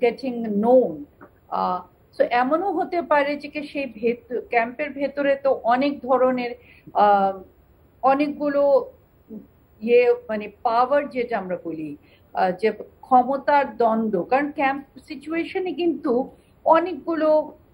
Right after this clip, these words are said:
আহ, ইয়ে এমার্জ করে যায়। গো-, আহ, একই গোষ্ঠীর মধ্যে থাকলেও যেটা হয় কি, ক্ষমতা, মানে কারা ক্ষমতার কাছে আছে,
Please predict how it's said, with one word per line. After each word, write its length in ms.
আহ, 600
ইয়ে 280
এমার্জ 500
করে 400
যায়। 280
গো-, 540
আহ, 380
একই 360
গোষ্ঠীর 340
মধ্যে 240
থাকলেও 840
যেটা 200
হয় 360
কি, 180
ক্ষমতা, 640
মানে 220
কারা 320
ক্ষমতার 480
কাছে 440
আছে, 520